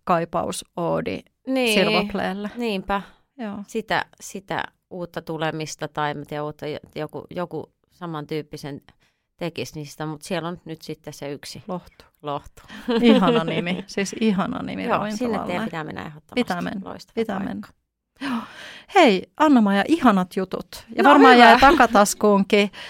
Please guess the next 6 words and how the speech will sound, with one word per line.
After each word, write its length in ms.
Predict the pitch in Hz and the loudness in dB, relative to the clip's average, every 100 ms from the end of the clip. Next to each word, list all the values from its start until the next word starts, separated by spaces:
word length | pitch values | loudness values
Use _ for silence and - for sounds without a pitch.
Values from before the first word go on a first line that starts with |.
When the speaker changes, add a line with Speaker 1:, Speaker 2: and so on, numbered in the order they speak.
| - | -2
Speaker 1:
takataskuunkin 840 | 247 262 233 196 - 208 196 208 208 | 2 2 2 0 0 -4 -4 -2 0
muutama, 680 | 208 196 185 185 185 185 - _ - | 0 0 -2 -2 0 -2 -6 _ -4
mutta 380 | 196 185 196 | -4 -2 -8
tota 720 | 185 190 - - 180 82 - - - | -8 -10 -12 -4 -2 0 0 -2 -6
Speaker 2:
Inspiraatioksi. 960 | 247 214 - 180 160 147 - - - 339 | -4 -4 -2 -2 0 -2 -4 -8 2 6
Speaker 1:
Niin, 200 | 240 | 8